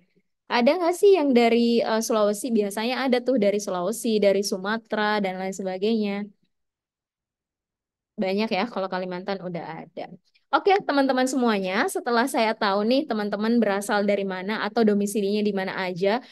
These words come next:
mungkin saya juga bakal nanya, teman-teman sekarang lagi, eh, sibuk kerja kah? Sibuk kuliah kah? Atau kuliah sambil kerja? Ada dari Denpasar juga, Makassar.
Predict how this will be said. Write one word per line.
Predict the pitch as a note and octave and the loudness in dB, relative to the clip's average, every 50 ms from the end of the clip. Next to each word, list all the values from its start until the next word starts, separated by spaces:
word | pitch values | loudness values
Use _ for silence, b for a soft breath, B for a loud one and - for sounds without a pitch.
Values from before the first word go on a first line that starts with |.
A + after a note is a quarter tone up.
| B B B B3 | B B B -4
mungkin | C#4 D4+ E4+ F#4 | -2 -2 -2 0
saya | F#4+ F#4+ F4+ F4+ F4 | 0 2 2 2 2
juga | D4+ A#3+ A#3 A3+ G3+ | 4 4 6 6 6
bakal | G#3 G#3 G3+ G#3 A3+ A3 A3+ A3 | 4 2 2 2 0 2 2 2
nanya, | G#3 G3 F#3 F#3 F#3 F#3 F3+ F3+ G3 A#3+ C4 A#3 - | 2 0 -2 -4 -6 -6 -4 -2 0 -2 -2 -2 -2
teman-teman | C#4+ A#3 A#3+ A#3 A#3 B3+ C#4 C4 | 0 0 0 0 0 -2 -2 -4
sekarang | - - B3+ B3 B3 C4 C#4 D4+ D#4+ | -2 0 0 2 2 2 0 0 0
lagi, | D#4+ C4+ A#3 A3 A3 G3+ F#3+ A#3 C4 C#4 D4 D4+ D#4 D4 B B B B B _ - | 0 0 2 2 0 -2 -4 -4 -2 -2 -2 -4 -6 -10 B B B B B _ -4
eh, | F#3+ G#3+ G#3+ G#3 G#3 G#3+ G#3+ G#3+ G#3+ A#3 | -2 -2 -2 -2 -2 -2 -4 -4 -4 -4
sibuk | A#3 - C4+ A3+ G3+ A#3+ A#3 - | -2 -2 -2 0 0 0 -2 -2
kerja | - B3 A3+ A3+ F3+ F#3 A#3+ A#3+ B3 | -4 -4 -4 -2 0 2 2 0 0
kah? | A#3+ D#4 C#4+ D#4+ G4 F#4 - _ _ _ | 0 0 0 0 0 -4 -10 _ _ _
Sibuk | - - - C#4+ A#3+ G3+ A#3 A#3 - - | -16 -10 -6 -4 -2 -2 -2 -2 0 4
kuliah | B3 A#3+ A#3+ A#3+ A#3 A#3 A#3+ B3 C#4+ | 4 6 6 6 4 2 2 2 0
kah? | C4+ - D4 D4 D4+ | 0 -2 0 0 0
Atau | - - A#3 A#3+ - B3+ B3 B3 | 0 -2 -4 -2 -2 -2 -2 0
kuliah | - B3+ A#3 A3+ A#3 A#3+ | 0 0 2 2 2 2
sambil | A#3+ B3 A3 A3+ A3 A3+ A3 | 0 -2 -2 0 0 0 -2
kerja? | A3+ A#3+ B3 G#3 F#3 B3 C4+ D#4 - _ _ _ _ _ _ _ _ | -2 -6 -6 -2 -2 -2 -2 -2 -4 _ _ _ _ _ _ _ _
Ada | - - B3 B3+ C4+ | -4 0 4 6 8
dari | B3 C#4 C#4 D4 C4+ | 8 8 6 6 4
Denpasar | B3+ C#4+ C#4 C#4 D4 D4+ D4 D#4+ D4 D#4 | 2 0 0 0 -4 -4 -4 -4 -4 -4
juga, | B3+ C#4 B3 D#4+ F4+ - | -4 -4 -2 -2 -4 -4
Makassar. | B3 C4 B3 C4 C4 C#4 - - D#4+ D#4 E4 F4+ | -4 -8 -8 -8 -10 -10 -10 -10 -8 -6 -6 -6